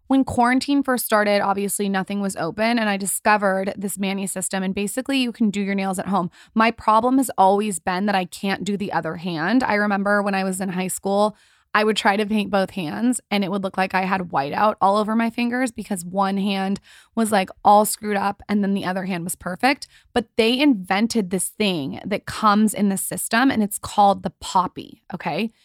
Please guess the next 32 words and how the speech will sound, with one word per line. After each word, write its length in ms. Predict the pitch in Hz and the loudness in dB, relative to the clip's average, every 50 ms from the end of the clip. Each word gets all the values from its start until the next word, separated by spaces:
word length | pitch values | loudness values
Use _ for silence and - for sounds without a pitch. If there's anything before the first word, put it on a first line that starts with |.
| _ _ - | _ _ -2
You 80 | 233 226 | -2 0
have 240 | 196 208 214 - | 2 2 0 0
to 80 | - 226 | -2 -6
check 240 | - - 233 214 - | 0 0 0 0 0
this 140 | - 185 - | -6 -8 -6
thing 200 | - 202 190 196 | -6 -6 -6 -2
out. 220 | 202 202 208 - | -2 -2 -2 -2
It 120 | 202 - | -6 -2
makes 400 | - 202 202 208 208 208 - - | 0 0 2 2 0 -2 -4 0
it 220 | 285 294 294 - - _ _ _ _ | 0 0 0 0 -6 _ _ _ _
so 120 | - - 254 | -4 -2 0
you 200 | 220 226 220 208 | 2 2 0 0
can 180 | - 208 196 | 0 -2 -4
paint 480 | - - - - 220 208 202 208 - - - | -4 -4 -8 -4 -2 -2 -2 -2 -6 -8 -10
both 360 | 190 156 180 180 185 185 - | -10 -6 -4 -4 -4 -4 -6
of 120 | 202 175 175 | -8 -8 -8
your 140 | 175 175 | -8 -10
hands. 380 | 170 160 185 147 110 101 190 - - | -8 -8 -8 -8 -8 -8 -8 -2 -2
It's 160 | 226 214 - | -2 -2 0
this 180 | - 226 - - - | -4 -4 -4 -4 -10
patented 640 | - - 208 202 - 240 254 247 277 277 269 269 - - - | -6 -2 -2 0 2 2 2 4 4 2 0 0 -4 -6 -10
brush 460 | 165 - 185 185 185 190 190 - - | -12 -6 -2 0 0 0 0 0 0
handle 500 | - 254 262 277 294 311 339 370 392 - _ _ _ _ _ _ _ - | 0 2 2 2 4 4 4 4 2 2 _ _ _ _ _ _ _ 0
and 160 | 214 226 233 | 2 4 4
you 80 | 226 220 | 4 4
just 260 | 196 233 220 - _ - | 2 0 -2 -2 _ -8
pop 320 | - - 208 196 202 - | 2 4 4 4 4 2
it 100 | 254 - - | -2 -2 2
on 500 | - 190 190 185 185 185 185 202 208 202 - _ _ _ - | 2 4 4 4 2 2 0 -2 -4 -6 -8 _ _ _ -12
your 560 | 185 180 196 196 190 190 196 196 202 - - - | -8 -4 -2 0 0 0 0 0 -2 -2 -4 -4
nail 200 | 196 190 185 180 | -4 -4 -4 -6
polish. 520 | - - - 127 131 - 277 311 - - | -8 -6 -6 -4 -2 0 0 0 -2 -4